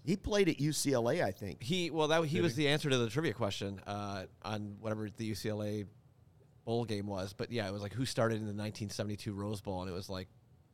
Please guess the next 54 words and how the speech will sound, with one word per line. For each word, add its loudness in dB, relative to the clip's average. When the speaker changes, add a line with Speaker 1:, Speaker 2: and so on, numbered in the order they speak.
Speaker 2:
Mark -6
Harmon. -4
Speaker 3:
Really? 0
Speaker 1:
Mark -2
Harmon, 2
yeah. -2
Speaker 2:
Yeah. 0
Speaker 3:
So -4
he's, 2
Mark 0
Harmon's 2
in 2
his 2
seventies -4
now, -6
huh? -4
Speaker 1:
He's -16
gotta -2
be 4
an 4
old 2
Speaker 3:
Wow. 2
Speaker 1:
man. 0
Speaker 2:
I -20
guess. -8
Well, -6
Speaker 3:
That's -10
crazy. -4
Speaker 2:
seven, -6
yeah. -8
Speaker 1:
It's -8
a -2
Speaker 2:
Oh, 0
Speaker 1:
lot 2
Speaker 2:
my. 0
Speaker 1:
of -2
those -2
sh-, -10
mo- -4
Speaker 2:
Ugh. -4
Speaker 1:
movies 2
that -2
you 2
forget. -4
Speaker 3:
Mm-hmm. -4
All 4
right, 10
let's 8
bring 6
this 6
baby 6
home. 6
Speaker 1:
All -2
right. -2